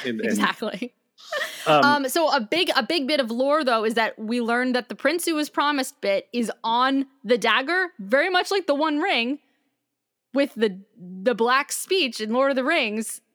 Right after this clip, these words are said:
Speaker 2: the, that it's been on the dagger this whole time.
Speaker 1: Yeah, that also bothers me. Anytime you bring up this I-, Song of Ice and, no, not the actual that's on the dagger, but anytime you bring up Ice and Fire, it reminds me, like, "Oh, none of that matters."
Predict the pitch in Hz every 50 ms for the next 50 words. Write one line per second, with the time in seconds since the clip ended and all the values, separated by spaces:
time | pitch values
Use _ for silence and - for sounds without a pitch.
0 | _ - - 247 254 247 240 233 277 277 262 - - 277 277 254 277 285 311 311
1 | 302 240 320 320 381 339 381 247 277 269 - 311 302 302 294 403 480 453 269 151
2 | 110 - - - 165 165 170 170 160 156 147 147 160 165 165 165 165 156 - -
3 | 131 117 117 110 107 104 107 104 104 110 110 117 135 170 185 170 202 165 151 151
4 | 143 139 139 131 131 120 117 117 113 117 117 117 117 113 - 135 120 117 117 117
5 | 113 107 113 113 113 - - 110 107 101 - 180 190 190 165 151 165 175 202 208
6 | - 233 208 185 175 165 - - 160 143 139 127 - 139 123 123 120 117 107 117
7 | 113 110 110 98 107 104 98 - - - - - _ 143 143 147 165 214 208 -
8 | 233 202 196 190 170 175 175 165 156 135 135 135 139 135 - 127 117 - - 113
9 | 110 117 123 120 113 110 113 113 113 110 104 113 113 110 107 107 104 - _ 160
10 | 156 156 151 143 135 131 127 127 123 123 120 117 107 117 110 101 101 95 87 87
11 | 95 117 131 - - - -